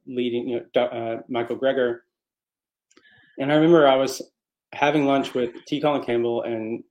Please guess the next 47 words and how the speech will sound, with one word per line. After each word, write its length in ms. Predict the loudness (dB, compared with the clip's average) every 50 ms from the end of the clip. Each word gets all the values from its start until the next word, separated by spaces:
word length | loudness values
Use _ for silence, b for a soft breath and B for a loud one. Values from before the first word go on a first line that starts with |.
| _
Doctor 300 | -6 -6 -4 -4 -6 -10
Caldwell 340 | -10 -8 -6 -4 -2 -2 -2
Esselstyn, 460 | -4 -4 -6 -10 -12 -10 -8 -6 -4
and 100 | -4 -4
I 40 | -4
asked 300 | -4 -4 -4 -6 -6 -8
them, 140 | -10 -10 -10
I 60 | -10
said, 160 | -10 -10 -10
You 100 | -6 -2
guys, 360 | -2 -2 -2 -2 -4 -8 -14 _ _ _ _ _ _ _ _ _ _ _ -4
you 120 | -4 -4
know, 120 | -4 -6 -10 -16 _ _ _ _ _ _ _ _ _ _ _ _ _ _
did 140 | 0 2 2
a 60 | 2 0
ton 300 | -4 -4 -2 -2 -2 -2
of 80 | -4
school, 400 | -8 -10 -10 -10 -10 -12 -14 -18 _ _ _ _ _ _ _
you 80 | -14 -12
know, 140 | -10 -10 -12
to 100 | -12 -10
be, 260 | -10 -10 -10 -10 -12 -18 -8
to, 360 | -4 -2 -2 -2 -2 -4 -8
to 160 | -12 -6 -2
get 160 | -2 0 0
the 60 | -2
degrees 340 | -4 -4 -2 2 2 2 2
that 80 | 0 -2
you 120 | -2 -2
have 240 | 0 -2 -2 -2 -4
and 100 | -6 -6
become, 420 | -8 -8 -6 -6 -4 -4 -4 -6
you 100 | -6 -6
know, 120 | -6 -8 -8
to 340 | -12 _ _ _ _ -8 -4
get 140 | -4 -4 -2
to 60 | -2
where 120 | -4 -2 -2
you 100 | -2 -2
are 160 | -4 -4 -6
today. 240 | -8 -10 -10 -12 -16 _ _ _ _ _ _ _ _ _ _ -20 -20 _ -14 -6 -2
How 220 | 2 2 4 4
much 520 | 4 4 4 4 2 0 -2 -6 -12 -10 -6
time 320 | -6 -4 -4 -4 -4 -4
did 160 | -4 -4 -4
you 160 | -6 -6 -6
spend 580 | -6 -8 -8 -4 -2 -2 -2 -2 -4 -6 -10